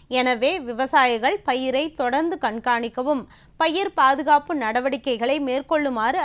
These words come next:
அறிவுறுத்தப்படுகிறார்கள். மக்காச்சோளத்தில் அதிகமான காற்றினால் பயிர் சேதமடையலாம். அதலால் விவசாயிகள் பயிர் சேதமடைவதை தடுக்க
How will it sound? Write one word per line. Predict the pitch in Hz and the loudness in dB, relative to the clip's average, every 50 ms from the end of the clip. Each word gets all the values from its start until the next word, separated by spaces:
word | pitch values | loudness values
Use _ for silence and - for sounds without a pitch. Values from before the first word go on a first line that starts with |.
| 226 | 0
அறிவுறுத்தப்படுகிறார்கள். | 233 269 302 294 349 294 - - 254 196 - 202 196 190 202 220 226 240 247 247 294 262 208 175 - _ - - _ _ _ _ - _ _ _ _ _ _ _ - | 0 -2 -2 -2 -4 -6 -6 -6 -8 -8 -8 -8 -8 -6 -2 0 2 2 2 2 2 0 0 -2 -6 _ -20 -20 _ _ _ _ -20 _ _ _ _ _ _ _ 2
மக்காச்சோளத்தில் | 302 320 320 - 392 403 415 415 403 349 285 262 254 233 - 330 381 403 320 - 247 | 2 2 4 6 6 6 6 6 4 2 4 4 2 0 -2 -4 -2 0 2 2 2
அதிகமான | 240 302 294 349 311 277 262 269 294 359 | 2 2 0 0 0 0 0 0 0 -2
காற்றினால் | 320 - 262 233 247 254 - - 269 220 220 226 285 392 392 - | -2 2 2 2 2 2 0 -6 -6 -4 -2 0 0 -2 -2 -2
பயிர் | - 294 285 311 349 349 - - | -2 -2 -2 -2 -4 -6 -4 -4
சேதமடையலாம். | 277 233 240 226 233 214 202 202 208 220 240 269 302 294 240 160 - - - - - - - | -2 -2 -2 -4 -4 -4 -4 -4 -2 2 6 8 8 8 6 4 -4 -18 -20 -20 -16 -6 0
அதலால் | 247 262 247 277 254 233 233 247 302 392 381 - | 0 2 4 4 4 6 6 6 4 2 -2 -6
விவசாயிகள் | 226 240 277 277 294 330 302 381 339 294 262 262 226 269 330 403 392 - | -2 0 2 2 2 0 2 2 4 4 4 2 2 2 0 0 -2 0
பயிர் | - 269 277 277 339 370 311 - | 0 0 0 0 -4 -6 -4 -2
சேதமடைவதை | 320 269 262 277 311 320 294 285 262 247 247 240 240 247 330 330 - | -2 0 0 0 0 0 0 0 -2 -2 -2 -4 -2 -2 -2 -2 -2
தடுக்க | - 247 220 226 294 262 - - 226 269 370 | -2 -2 0 0 -2 -4 -2 0 0 0 0